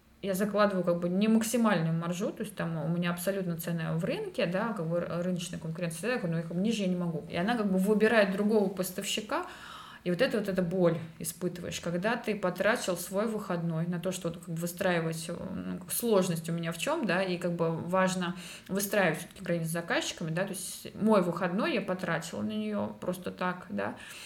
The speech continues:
а, я выложила всё, потратила несколько дней на экспертизу, какие материалы брать, какие не брать, чем отличаются, там, на чём экономить, на чём не экономить,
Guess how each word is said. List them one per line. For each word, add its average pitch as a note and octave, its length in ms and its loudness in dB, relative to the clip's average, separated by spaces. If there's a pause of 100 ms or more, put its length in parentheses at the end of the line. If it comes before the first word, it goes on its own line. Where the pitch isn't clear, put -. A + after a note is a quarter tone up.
(200)
а, F3 260 4
я F#3+ 280 4
выложила F#3 540 4
всё, E3+ 540 0 (220)
потратила F3+ 500 0
несколько F3 460 0
дней F3+ 380 0
на E3 500 -2 (320)
экспертизу, E3 840 -4
какие F3 240 -2
материалы E3 400 -2
брать, F3 280 0
какие - 220 -10
не D#3+ 80 -4
брать, F#3 320 0
чем F3+ 120 -8
отличаются, F3 1040 -2
там, D#3+ 100 -8 (300)
на F3 60 -6
чём E3+ 220 -6
экономить, F#3+ 380 -4
на F3+ 80 -10
чём F3 200 -6
не E3+ 80 -4
экономить, B3 460 -4